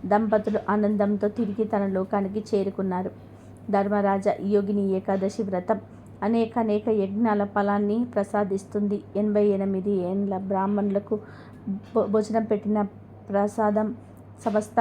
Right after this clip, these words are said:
పాపాలను తొలగిస్తుంది. ముఖ్యంగా ఈ వ్రతం పాటించటం వలన ఎటువంటి చర్మ వ్యాధులు ఉన్నా కూడా నివారింపబడతాయి.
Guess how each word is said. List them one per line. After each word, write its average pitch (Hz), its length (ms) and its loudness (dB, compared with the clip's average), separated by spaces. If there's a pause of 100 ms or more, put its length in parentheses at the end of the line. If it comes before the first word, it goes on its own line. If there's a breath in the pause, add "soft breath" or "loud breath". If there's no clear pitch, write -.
(120)
పాపాలను 208 480 4
తొలగిస్తుంది. 202 640 0 (520 loud breath)
ముఖ్యంగా 214 500 2 (200)
ఈ 208 120 0
వ్రతం 202 380 0
పాటించటం 208 580 0
వలన 196 260 2 (120)
ఎటువంటి 208 440 0 (440 loud breath)
చర్మ 233 340 4
వ్యాధులు 208 500 4
ఉన్నా 202 320 4
కూడా 196 280 2
నివారింపబడతాయి. 196 1120 2